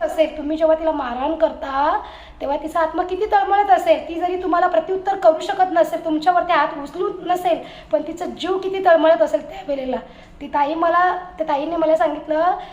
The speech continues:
की, "ताई, जेव्हा माझा नवरा मला मारतो ना, कशाने मारतो ना, तेव्हा मला खूप वेदना होतात. मी ओरडते की, 'मला वाचवा, मला मारू नका.'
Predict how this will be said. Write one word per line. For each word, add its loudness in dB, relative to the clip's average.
की, -4
"ताई, 0
जेव्हा 6
माझा 4
नवरा 2
मला 4
मारतो 2
ना, 2
कशाने 2
मारतो 2
ना, 2
तेव्हा 2
मला 2
खूप -4
वेदना 2
होतात. 4
मी -4
ओरडते 0
की, -6
'मला 4
वाचवा, 2
मला 0
मारू -4
नका.' 0